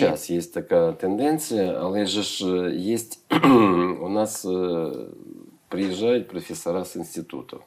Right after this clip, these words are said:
З Києва, з Харкова, е, з других городів приїжджають. Приїжджають професора, які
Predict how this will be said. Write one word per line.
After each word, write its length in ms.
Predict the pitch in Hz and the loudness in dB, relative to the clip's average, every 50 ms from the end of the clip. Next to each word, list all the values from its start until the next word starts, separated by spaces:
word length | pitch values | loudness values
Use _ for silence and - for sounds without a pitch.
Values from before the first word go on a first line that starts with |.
| _ _ - | _ _ -16
З 120 | - - | -16 -14
Києва, 560 | - - 107 110 113 113 110 104 92 98 90 | -8 -4 -2 0 0 0 -2 -4 -6 -8 -10
з 120 | 85 - - | -12 -12 -10
Харкова, 760 | - - 87 90 87 - - - - 85 85 87 85 85 - - - - - - - - | -6 -2 -2 -2 -2 -2 -6 -6 -6 -4 -2 -2 -4 -4 -6 -12 -20 -20 -20 -16 -10 -4
е, 200 | 80 82 82 82 | -2 -2 -2 -2
з 60 | 78 | -2
других 460 | 78 80 80 82 80 92 92 85 87 | -4 -6 -6 -6 -4 -4 -4 -4 -4
городів 380 | 87 85 82 82 76 80 80 73 | -4 -4 -4 -6 -6 -8 -8 -10
приїжджають. 760 | - 80 80 82 80 78 80 82 80 80 80 80 - - - | -10 -8 -6 -6 -6 -4 -4 -4 -4 -2 -2 -4 -6 -8 -10
Приїжджають 600 | - - - 87 85 87 101 110 110 113 110 - | -6 -4 -4 -2 -2 -2 -2 -2 -2 -2 -4 -6
професора, 640 | - - - - - 87 - - 98 92 98 98 101 | -10 -14 -12 -12 -12 -10 -8 -6 -4 -2 -2 -2 -2
які 400 | 101 98 95 - - 104 98 | -2 -4 -6 -6 -6 -4 -4